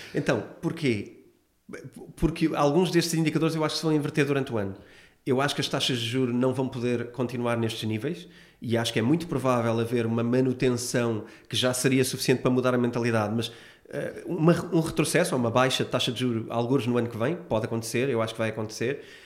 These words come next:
mas no mínimo acho que uma manutenção. Eu acho que não vão passar o ano de dois mil e vinte e três todo a subir como até agora. Não estou a ver.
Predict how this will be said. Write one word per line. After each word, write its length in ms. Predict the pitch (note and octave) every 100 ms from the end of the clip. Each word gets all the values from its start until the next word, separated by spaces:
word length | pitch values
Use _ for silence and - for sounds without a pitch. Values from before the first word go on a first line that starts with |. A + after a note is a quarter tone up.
| - _ -
mas 280 | C#3+ C3 C#3+
no 80 |
mínimo 360 | C#3+ D3+ C#3+ C#3
acho 140 | C#3
que 60 | -
uma 100 | C3
manutenção. 600 | B2+ B2+ C3 A2+ - F#2+ - -
Eu 100 | A#2
acho 140 | B2
que 80 | -
não 80 | B2+
vão 160 | C3 B2+
passar 320 | B2+ C3+ B2
o 140 | A#2+
ano 160 | A#2+ A2+
de 40 |
dois 160 | A#2 A#2
mil 120 | A#2+
e 40 |
vinte 140 | A#2 A#2
e 60 |
três 240 | B2+ C#3+ C#3
todo 440 | - C3+ C3+ D3+ D3
a 40 |
subir 380 | - B2 B2 B2+
como 220 | B2+ B2
até 120 | A#2+
agora. 280 | A2+ G2+ F#2+ - _ _ _ _
Não 340 | G#2+ A#2 A#2 A2+
estou 200 | B2 A#2+
a 20 |
ver. 300 | A2+ G#2+